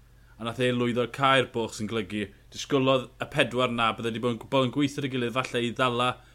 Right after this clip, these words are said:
Betiol, y ffaith bod Christoph yn rolwyn, wel, sneb yn mynd i giro Christoph mewn gwyb, a wedyn welon ni'r, y, y pymtheg o cilometr ola, neb yn fodlon gweithio dy gilydd. Ond dyna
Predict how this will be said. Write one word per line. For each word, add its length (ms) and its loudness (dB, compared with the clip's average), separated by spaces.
Betiol, 560 0
y 80 -18
ffaith 240 6
bod 160 -4
Christoph 420 0
yn 140 -2
rolwyn, 400 -2
wel, 240 -18
sneb 240 -6
yn 80 -6
mynd 80 -6
i 80 -12
giro 160 -2
Christoph 400 -6
mewn 160 -4
gwyb, 320 -2
a 120 4
wedyn 480 4
welon 240 0
ni'r, 160 -2
y, 560 -6
y 160 -8
pymtheg 400 -2
o 80 -2
cilometr 460 -2
ola, 220 -2
neb 340 2
yn 140 -2
fodlon 320 -2
gweithio 320 -2
dy 80 -2
gilydd. 260 -4
Ond 140 -2
dyna 240 4